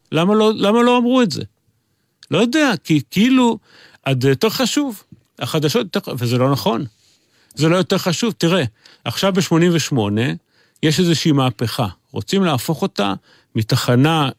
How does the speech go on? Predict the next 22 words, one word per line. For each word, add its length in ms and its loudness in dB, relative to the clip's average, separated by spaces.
של 340 -4
נישה 340 2
מוזיקלית 880 0
מעניינת, 880 2
לתחנה 800 0
שהיא 340 0
תואם 400 2
גלגלצ. 720 0
אומרים 280 -4
ככה, 320 -4
אנחנו 280 0
הצלחנו 400 0
בגלגלצ, 640 0
בוא 120 2
נעש-, 300 -2
נהפוך 380 -2
את 60 -2
שמונים 320 2
ושמונה 460 0
לגלגלצ 640 2
סוג 380 -2
ג'. 140 -2